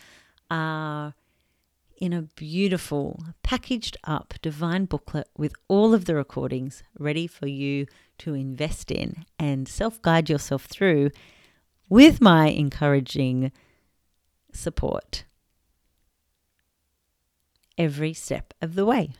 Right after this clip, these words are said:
It would be an absolute pleasure for you to say yes to this incredible course. But guess what will give me even more pleasure?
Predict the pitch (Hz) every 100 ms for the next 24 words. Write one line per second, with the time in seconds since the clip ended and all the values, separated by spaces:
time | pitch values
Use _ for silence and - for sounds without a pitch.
0 | _ _ - - - - - _ _ _
1 | _ _ _ _ _ _ - 180 - 208
2 | 185 170 156 - 147 147 - 151 - -
3 | - 170 180 165 143 - - _ _ _
4 | _ _ 165 151 151 143 135 _ _ -
5 | - 156 143 143 139 135 _ _ _ _
6 | _ _ - 196 175 156 - 165 - -
7 | - 180 151 147 - 151 - 151 139 143
8 | - - - - - - - - - _
9 | _ _ _ _ _ _ _ _ _ _
10 | _ _ _ _ 156 - 185 190 - 190
11 | - 160 151 135 139 127 - 139 131 127
12 | 127 - 123 113 -